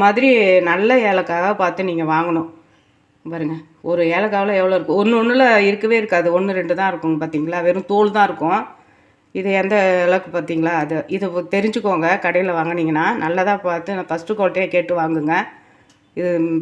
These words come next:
பிரியாணி வாசனையே இதுதான் நமக்கு மெயின், மற்றதெல்லாம் அப்புறம்தான். ஏலக்காய் சூப்பரா ஃபஸ்ட்டாக இருக்கணும், நல்ல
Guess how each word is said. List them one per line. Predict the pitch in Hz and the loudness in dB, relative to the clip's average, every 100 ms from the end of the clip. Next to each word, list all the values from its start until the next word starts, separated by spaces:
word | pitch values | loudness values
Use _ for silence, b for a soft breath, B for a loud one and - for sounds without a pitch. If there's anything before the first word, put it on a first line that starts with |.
| 160 | -2
பிரியாணி | 180 240 254 214 | 2 6 6 6
வாசனையே | 208 220 247 214 | 4 4 2 2
இதுதான் | 196 226 | 0 0
நமக்கு | 214 165 160 | 0 -2 0
மெயின், | 165 196 180 - _ _ _ _ 165 | 0 0 -4 -10 _ _ _ _ -4
மற்றதெல்லாம் | 170 220 226 233 | 0 2 4 4
அப்புறம்தான். | 220 214 214 208 - - - _ _ _ - | 2 0 2 0 0 -8 -20 _ _ _ -8
ஏலக்காய் | 170 220 226 233 240 220 | -2 0 2 2 0 -2
சூப்பரா | 202 196 208 196 | -6 -4 -4 -4
ஃபஸ்ட்டாக | 175 - - 226 | -6 -6 0 2
இருக்கணும், | 196 170 165 - - _ _ _ _ _ - 170 | 2 0 -4 -6 -20 _ _ _ _ _ -8 -2
நல்ல | 196 | 0